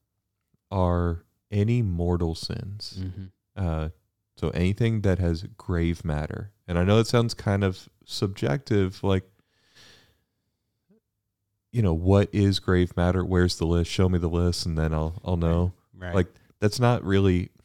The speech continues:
Speaker 1: the way this works. It's more like, what is, what is something that's serious? Like, you do have to make an evaluation of it.
Speaker 2: Mm-hmm.
Speaker 1: Um, and some things are objectively grave.
Speaker 2: Right.
Speaker 1: Um, and other things, like, might be grave by the circumstances.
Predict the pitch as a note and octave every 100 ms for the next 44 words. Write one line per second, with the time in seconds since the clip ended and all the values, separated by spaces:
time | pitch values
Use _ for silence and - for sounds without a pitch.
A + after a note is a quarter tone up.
0 | _ _ _ _ _ _ _ - F2+ F2+
1 | F2+ F2+ F2+ E2+ _ _ _ _ _ _
2 | F#2 E2 - G#2 B2+ B2 F#2+ - F#2 -
3 | G2 F#2+ F2+ F2 F2 - F#2+ F2+ G2 F#2+
4 | - - F#2 G#2+ - G2 - F2+ E2 -
5 | E2+ E2+ E2 - - F2 E2+ F#2 G2+ F#2
6 | F2 E2+ D#2 - D2+ C#2+ C#2+ C#2+ C#2+ C#2+
7 | - - - G2 F#2+ F#2+ G2 G2 - -
8 | F2+ D#2 D#2 - F2 A2 G2+ G#2 F#2+ F2
9 | - F2 D#2+ - E2 D#2 - D2+ - F#2
10 | F#2 F2+ E2+ F2+ F#2 C3 - _ _ _
11 | _ G#2 G2 - - F#2 E2+ E2 F2 _
12 | _ _ _ _ - F#2 - F#2+ G2+ -
13 | G2 F#2 - F2 D#2+ E2+ E2 F2+ - D#2+
14 | D#2 - D#2 D#2+ D#2 D#2+ D2+ - D2+ D#2
15 | - F#2+ -